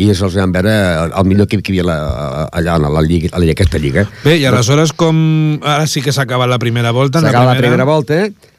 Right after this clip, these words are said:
Speaker 1: eh, començarem la segona volta, eh, a Balaguer, que
Speaker 2: Mhm.
Speaker 1: allà serà on es pot jugar. Sembla que no serà mentida que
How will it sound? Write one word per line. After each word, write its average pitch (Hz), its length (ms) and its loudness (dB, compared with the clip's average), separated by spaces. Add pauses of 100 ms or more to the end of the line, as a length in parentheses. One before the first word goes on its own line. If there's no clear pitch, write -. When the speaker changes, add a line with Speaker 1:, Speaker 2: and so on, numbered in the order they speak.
(220)
Speaker 1:
eh, 110 240 0
començarem 127 400 0
la 131 100 2
segona 131 300 2
volta, 135 280 0 (180)
eh, 98 440 0
a 92 60 -2
Balaguer, 120 480 0 (220)
que 135 80 -2
Speaker 2:
Mhm. 104 160 0
Speaker 1:
allà 120 120 4
serà 120 400 0
on 117 120 0
es 107 120 -4
pot 110 220 -4
jugar. 98 420 0
Sembla 147 240 2
que 127 80 -2
no 139 120 0
serà 135 200 0
mentida 131 400 0
que 156 260 -2